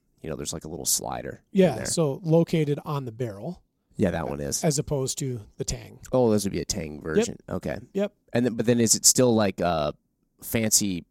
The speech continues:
Speaker 1: optometrist looking peep sight within that?
Speaker 2: Y-, yes. So you'll
Speaker 1: Mm-hmm.
Speaker 2: have, at the minimum, an aperture. And usually you'll have this same kinda, it looks like a dish for those of you who aren't looking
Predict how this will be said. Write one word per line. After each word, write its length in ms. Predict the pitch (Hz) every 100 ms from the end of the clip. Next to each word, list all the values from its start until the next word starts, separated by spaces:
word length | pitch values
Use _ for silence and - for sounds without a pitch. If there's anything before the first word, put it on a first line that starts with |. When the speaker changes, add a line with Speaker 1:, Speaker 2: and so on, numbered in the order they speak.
| _ -
Speaker 1:
optometrist 1200 | 95 - _ _ _ _ - 104 101 - 101 -
looking 340 | 110 92 82
peep 220 | - 104
sight 240 | - 117 104
within 300 | 92 95 131
that? 240 | 175 208
Speaker 2:
Y-, 100 | 226 254
yes. 420 | 156 156 - -
So 240 | - 156 139
you'll 180 | 139 127
Speaker 1:
Mm-hmm. 80 |
Speaker 2:
have, 360 | 160 160 175 - - _ _ -
at 220 | 151 -
the 100 | 131
minimum, 720 | 135 160 240 220 143 120 131 -
an 100 | 160
aperture. 600 | 151 139 107 - - - _ _ -
And 200 | 156 147
usually 400 | 160 226 202 180
you'll 140 | 165
have 260 | 139 156 139
this 160 | 143 143
same 340 | 175 151 143
kinda, 440 | - 147 135 131 - -
it 160 | 233 202
looks 180 | 160
like 140 | 160 151
a 20 |
dish 500 | 143 139 147 139 -
for 140 | - 147
those 240 | 131 127
of 80 | 123
you 120 | 127
who 80 | 135
aren't 220 | 127 147
looking 380 | 131 - 113